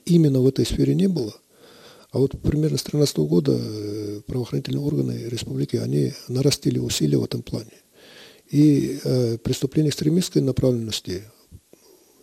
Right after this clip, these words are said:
я не ошибусь, если скажу, в подавляющем большинстве выявленные, они, э, и касаются, э, этих преступлений, совершенных в сети интернет, с использованием сети интернет.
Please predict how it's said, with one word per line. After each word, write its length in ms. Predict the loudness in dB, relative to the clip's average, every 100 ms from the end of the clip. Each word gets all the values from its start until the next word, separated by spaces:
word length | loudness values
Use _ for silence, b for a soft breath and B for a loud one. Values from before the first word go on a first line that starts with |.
| -8
я 180 | 0 4
не 120 | 6
ошибусь, 480 | 4 4 4 4 4
если 120 | 0
скажу, 480 | 4 4 6 4 2 -10
в 300 | -16 -10 -2
подавляющем 800 | 2 6 8 8 6 4 0 -2
большинстве 680 | -2 -2 -4 0 6 8
выявленные, 760 | 8 6 6 6 4 0 -6 -12 B B B B -8
они, 680 | -4 0 4 6 8 6 4
э, 1300 | 4 4 6 4 4 2 2 0 0 -2 -2 -2 -4
и 20 |
касаются, 640 | -2 -2 4 4 4 4 4
э, 800 | 4 4 -2 -4 -4 -4 -6
этих 280 | -6 -6 -6
преступлений, 540 | -4 -4 -4 0 2 2
совершенных 440 | 0 0 0 -2
в 20 |
сети 220 | -2 0
интернет, 420 | 0 2 0 0 -6
с 120 | -10
использованием 340 | 2 4 4 2
сети 240 | -2 -4
интернет. 540 | -2 -4 -4 -8 -14